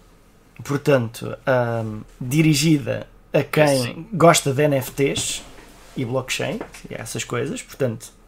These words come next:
Speaker 1: tem um público-alvo, tem ali o-, opções para aceder diretamente a partir do comando à nossa, à nossa carteira e coisas assim do género.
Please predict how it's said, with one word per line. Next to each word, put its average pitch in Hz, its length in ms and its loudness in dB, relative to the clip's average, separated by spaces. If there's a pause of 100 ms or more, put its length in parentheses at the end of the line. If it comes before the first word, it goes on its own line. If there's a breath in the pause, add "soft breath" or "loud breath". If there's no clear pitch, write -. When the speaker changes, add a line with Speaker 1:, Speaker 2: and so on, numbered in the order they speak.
(480 soft breath)
Speaker 1:
tem 165 140 8
um 160 100 8
público-alvo, 147 800 0 (920 soft breath)
tem 160 380 8
ali 143 460 4
o-, 127 60 0
opções 139 720 2
para 135 200 2
aceder 135 360 0
diretamente 127 560 -2
a - 20 -10
partir 110 240 -8
do 117 120 -4
comando 127 380 -4 (180)
à 123 100 -4
nossa, 113 680 -8
à 131 100 0
nossa 117 260 -4
carteira 131 520 -6
e 131 40 -10
coisas 113 280 -8
assim 117 140 -6
do 110 60 -4
género. 131 400 -4